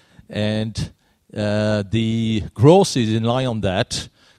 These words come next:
Consequently, the result increased by sixteen percent because, uh, E F M D, as you may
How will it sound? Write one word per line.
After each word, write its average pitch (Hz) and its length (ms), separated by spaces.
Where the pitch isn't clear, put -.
Consequently, 131 680
the 117 240
result 120 400
increased 131 800
by 101 280
sixteen - 540
percent 110 500
because, 95 420
uh, 92 180
E 92 140
F 92 160
M 92 80
D, 95 140
as 87 120
you 87 100
may 87 340